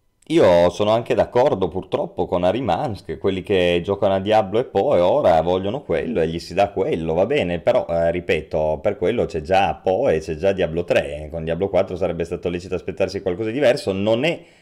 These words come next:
eh, qui finisco il discorso perché poi basta, escluso che sia tutto da buttare, nella misura in cui, come dicevamo anche all'inizio, il fatto di avere le season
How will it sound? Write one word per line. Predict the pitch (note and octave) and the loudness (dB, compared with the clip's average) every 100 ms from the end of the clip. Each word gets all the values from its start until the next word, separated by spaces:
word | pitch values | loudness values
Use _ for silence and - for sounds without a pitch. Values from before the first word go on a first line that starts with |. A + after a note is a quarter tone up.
| _ _ | _ _
eh, | - F2+ | -4 -4
qui | - A#2 | -2 -6
finisco | - G#2+ C3 A#2 - - D2+ | -6 -8 -6 -6 -6 -2 -2
il | E2+ | -2
discorso | A2 - F#2 E2 F2 | -8 -4 -2 -2 -4
perché | D2 D#2 F2 | -6 -8 -4
poi | A2 E2+ | -2 0
basta, | A2+ D2+ D#2+ - A#2 E3+ - _ _ _ | -2 -2 -4 -2 -2 -2 -6 _ _ _
escluso | - A2+ - G#2 C3+ | -6 -6 -4 -2 0
che | A#2 G2+ G2 - | 2 2 2 -2
sia | - G2 | -2 -2
tutto | - G2+ G2+ | -2 -6 -2
da | F2+ | -2
buttare, | F#2 - F3 A2 E2+ | -2 -2 2 4 2
nella | F2+ F2+ | 0 -2
misura | F#2 F2+ G#2 | -2 0 0
in | G2 | 0
cui, | F#2+ G#2 | 0 -2
come | F2+ F2+ | 0 -4
dicevamo | E2+ - A2 F2+ | -4 -2 0 2
anche | G2 F#2 G2 | 0 0 -2
all'inizio, | A#2 D3+ G2+ A2 - E2 | 0 -4 -6 -4 -2 -2
il | |
fatto | D#2+ A2 - | 2 0 0
di | F2 | -2
avere | G2+ A2+ | 0 2
le | F2+ A#2+ | 0 -2
season | - G2+ A#2+ C3 F#2 F2 | -6 -10 -6 0 0 0